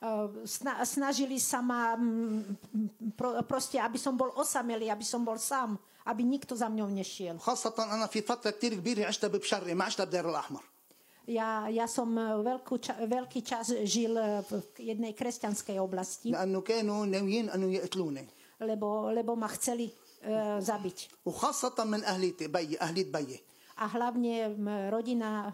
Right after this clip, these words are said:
Speaker 1: moja rodina z otcovej strany.
Speaker 2: ل-، لأنه متعصبين كتير.
Speaker 1: Pretože oni sú veľmi zarytí moslimi.
Speaker 2: ومتشددين كتير.
Speaker 1: A sú, sú, sú veľmi tvrdí.
Speaker 2: وما بيقبلوا بعائلة خير الدين.
Speaker 1: A nie, nie, nie chcą akceptować, nie chcą prijať, že v rodine Khaireddin
Speaker 2: أن يكون في مسيحي.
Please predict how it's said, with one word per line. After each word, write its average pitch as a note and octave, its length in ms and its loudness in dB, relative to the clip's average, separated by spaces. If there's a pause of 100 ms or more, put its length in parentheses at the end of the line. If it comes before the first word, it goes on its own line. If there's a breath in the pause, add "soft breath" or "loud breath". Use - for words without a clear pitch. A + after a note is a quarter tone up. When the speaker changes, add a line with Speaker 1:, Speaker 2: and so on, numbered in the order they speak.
Speaker 1:
moja A#3 300 2
rodina A3 400 0
z G#3+ 80 -4
otcovej G#3 400 -4
strany. G3 480 -2
Speaker 2:
ل-، - 80 -14
لأنه G#3 280 2
متعصبين G#3 680 0
كتير. F3+ 300 0 (520 soft breath)
Speaker 1:
Pretože A3 380 -2
oni A3 200 2
sú G#3+ 200 -2
veľmi A3+ 240 0
zarytí G3 480 -4
moslimi. F3+ 160 2
Speaker 2:
ومتشددين G3+ 800 2
كتير. F3 300 0 (500 loud breath)
Speaker 1:
A G#3 220 0
sú, G#3+ 240 -2
sú, G#3+ 420 -4
sú G#3+ 240 -2
veľmi A3+ 320 2
tvrdí. F#3+ 440 -4 (220 soft breath)
Speaker 2:
وما F#3+ 220 2
بيقبلوا G#3 580 2
بعائلة G3 460 2
خير G3+ 220 2
الدين. G3+ 480 2 (420 loud breath)
Speaker 1:
A G#3+ 320 0
nie, A#3+ 280 4
nie, C4 360 4
nie C#4 140 4
chcą C#4+ 280 -4
akceptować, A3 720 -2
nie B3 80 0
chcą B3 240 -2
prijať, A3+ 400 -2
že G#3 160 -2
v G3 80 -12
rodine A3 400 -2
Khaireddin G#3+ 880 -4
Speaker 2:
أن G3 140 2
يكون G3+ 240 0
في G#3 160 2
مسيحي. F#3+ 440 0